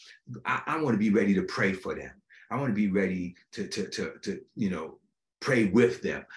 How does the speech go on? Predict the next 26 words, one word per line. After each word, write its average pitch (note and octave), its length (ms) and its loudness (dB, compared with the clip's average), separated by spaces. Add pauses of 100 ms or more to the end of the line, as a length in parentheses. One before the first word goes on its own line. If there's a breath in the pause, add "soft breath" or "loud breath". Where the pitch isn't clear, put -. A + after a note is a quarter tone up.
(140)
I C3 120 -2
wanna C3+ 220 -2
be G#2+ 140 2
ready G2+ 300 6
to, F#2 160 0
to, G2+ 160 -8
to, G2+ 160 -6
to - 180 -8
give A2 320 2
them A2+ 160 2
a G2+ 80 4
word F#2+ 280 4
of F#2 60 -6
encouragement F#2 480 -6
and F2+ 60 -8
wisdom. F#2+ 240 -4
Now, F#2 140 -6 (220 loud breath)
if, - 200 -2
if A#2 140 0
no C3 400 8
business F#2+ 400 4
deal F2 260 2
comes E2+ 300 -6
from - 300 -8
it, - 100 -18 (340 loud breath)
I, - 120 -6